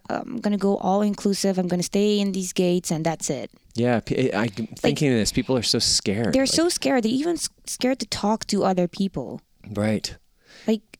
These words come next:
Speaker 1: I, I get it. Maybe in some countries you don't wanna leave the gates. I get it, but at least start the conversation with,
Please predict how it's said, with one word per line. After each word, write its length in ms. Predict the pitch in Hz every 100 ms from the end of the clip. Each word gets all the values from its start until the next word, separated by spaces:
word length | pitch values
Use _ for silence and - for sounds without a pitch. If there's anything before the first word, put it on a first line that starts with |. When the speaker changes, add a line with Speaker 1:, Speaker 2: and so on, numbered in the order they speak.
| -
Speaker 1:
I, 160 | - 220
I 80 |
get 260 | 214 208 262
it. 180 | 269 175
Maybe 320 | 185 202 214 233
in 200 | 208 196
some 240 | - 208
countries 420 | 208 208 202 202
you 60 | 185
don't 220 | 185 180
wanna 280 | 165 196 285
leave 300 | 240 180 156
the 80 | 156
gates. 240 | 175 156 -
I 80 |
get 220 | 170 185 208
it, 120 | 185
but 120 | 170
at 120 | 170
least 340 | 180 190 185 - -
start 280 | - 180 185
the 80 |
conversation 580 | 190 190 170 165 175 170
with, 140 | 165